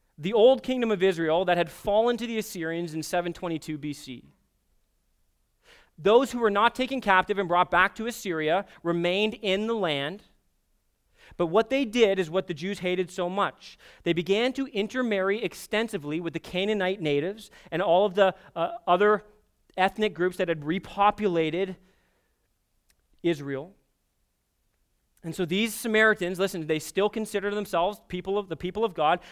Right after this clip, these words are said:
They had a, a Jewish blood, partially at least. Uh, they, uh,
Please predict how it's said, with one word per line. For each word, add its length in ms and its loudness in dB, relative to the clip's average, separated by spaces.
They 120 0
had 260 2
a, 140 -6
a 140 -4
Jewish 360 0
blood, 640 2
partially 520 -2
at 80 -6
least. 320 -6
Uh, 80 -6
they, 380 2
uh, 180 4